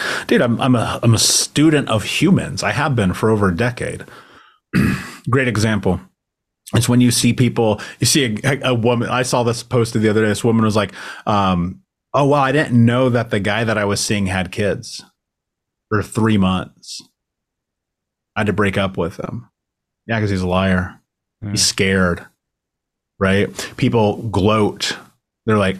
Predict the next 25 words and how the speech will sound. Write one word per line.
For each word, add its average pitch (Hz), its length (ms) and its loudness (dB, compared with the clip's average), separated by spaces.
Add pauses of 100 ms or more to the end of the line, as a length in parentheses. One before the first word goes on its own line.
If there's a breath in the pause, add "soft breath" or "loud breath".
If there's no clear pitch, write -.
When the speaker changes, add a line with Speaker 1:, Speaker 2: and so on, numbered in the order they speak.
Speaker 1:
"Oh 113 220 2
man, 107 300 4
my 107 160 2
life 104 240 -2
is 101 100 -4
so 110 360 2
good." 101 460 2 (200 loud breath)
They 110 100 2
wear 110 200 4
a 92 40 -4
suit 110 340 2
out 104 180 0
in 95 200 2
public, 104 440 0
but 104 200 -4
they 104 120 0
go 98 200 2
home 104 280 2
and 98 80 4
they 98 160 2
live 101 180 2
this 95 300 0
sh-, - 140 -4
disheveled 98 880 0
lifestyle. - 880 -4